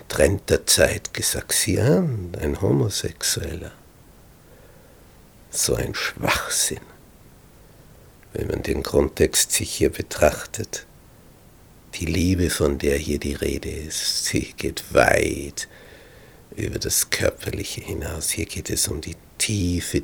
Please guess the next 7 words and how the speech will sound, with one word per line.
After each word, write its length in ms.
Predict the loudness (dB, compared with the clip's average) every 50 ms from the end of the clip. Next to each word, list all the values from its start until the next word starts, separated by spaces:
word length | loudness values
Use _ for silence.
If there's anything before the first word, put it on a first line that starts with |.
| -2 -8 -8
tiefe, 520 | -4 0 2 2 2 2 4 2 2 2 2
innige, 580 | 2 4 4 4 4 2 2 2 2 2 2 -2 -4 -14 -20 -20 -20 -20 -20 -20 -20 -20 -20 -20 -20 -20 -20 -12 -10
charakterliche 840 | -8 -6 -2 0 0 0 -2 -4 -4 -2 -2 -2 -2 0 -2 -2
Verbundenheit 960 | -2 -2 -6 -6 -4 -2 -2 0 0 -2 -4 -4 -6 -4 -4 -4 -6 -6 -2
zwischen 420 | -2 -2 -2 -2 -4 -4 -4 -4 -4
zwei 260 | -4 -4 -4 -4 -8
Menschen, 560 | -6 -8 -8 -8 -8 -8 -6 -6 -6 -8 -10